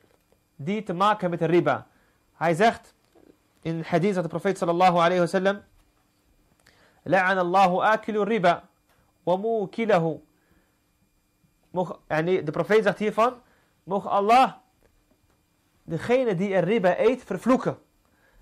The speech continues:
En ook diegene die het geeft. En degene die ervan getuigt." Yani, dat hij getuigt van, eh, er riba of contracten waarin er riba in, eh, is opgenomen.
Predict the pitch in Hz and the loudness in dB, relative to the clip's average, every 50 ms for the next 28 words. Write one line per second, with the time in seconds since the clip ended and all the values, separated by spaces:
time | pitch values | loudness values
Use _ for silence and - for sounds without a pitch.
0 | _ _ _ _ _ - 196 208 247 269 208 175 214 226 214 - 240 262 277 247 | _ _ _ _ _ -6 0 2 2 2 2 0 -2 -4 -2 0 0 0 0 0
1 | 190 226 240 233 - 240 247 240 226 - - - _ _ _ _ _ _ _ _ | -2 -2 -4 -2 2 4 4 4 4 0 -8 -20 _ _ _ _ _ _ _ _
2 | _ _ _ _ _ _ - 240 233 226 214 - - 262 294 294 269 240 247 214 | _ _ _ _ _ _ -6 -4 -2 -2 -4 -2 -2 -4 -4 -2 -4 -6 -4 -4
3 | 220 - 233 226 - 208 - 240 220 202 160 - - _ _ _ _ _ _ _ | -2 -2 -2 -2 -2 -2 2 4 4 4 2 0 -8 _ _ _ _ _ _ _
4 | _ _ _ _ _ _ _ _ 143 151 156 170 180 175 175 175 - 160 165 185 | _ _ _ _ _ _ _ _ -6 -6 -4 -4 -4 -4 -6 -6 -4 0 0 2
5 | 202 214 247 269 - _ _ _ _ - 175 165 - - 214 208 190 160 - - | 2 2 0 -2 -8 _ _ _ _ -16 -14 -10 -4 0 0 0 0 -2 -6 -14
6 | _ _ _ _ _ _ _ _ _ _ _ _ _ - 185 190 180 - - _ | _ _ _ _ _ _ _ _ _ _ _ _ _ -2 -2 -2 -2 -6 -14 _
7 | _ - 156 156 156 139 - - 160 151 160 190 190 160 175 170 175 175 175 - | _ 0 2 2 2 2 2 0 0 2 2 2 4 4 4 4 4 2 0 -8
8 | _ _ _ _ _ _ _ _ _ 160 160 - - - _ - 175 160 - - | _ _ _ _ _ _ _ _ _ -6 -6 -6 -10 -18 _ -12 -10 -10 -6 -2
9 | 190 175 - - - - 185 185 180 - _ _ _ _ _ _ _ _ - 139 | 0 0 0 0 -4 -8 -10 -10 -10 -14 _ _ _ _ _ _ _ _ -8 -2
10 | 156 165 165 165 156 - 143 143 143 180 185 151 165 170 - - - _ _ _ | -2 -2 -2 -2 -6 -8 -10 -6 -4 -4 0 2 2 2 0 0 -6 _ _ _
11 | _ _ _ _ _ - 170 170 165 160 - _ - 156 151 147 147 - - - | _ _ _ _ _ -8 -6 -6 -8 -10 -12 _ -4 0 0 2 0 0 -2 -8
12 | - - - - - 196 180 175 156 135 123 110 | -8 -6 -8 -4 -2 0 2 2 2 0 -4 -8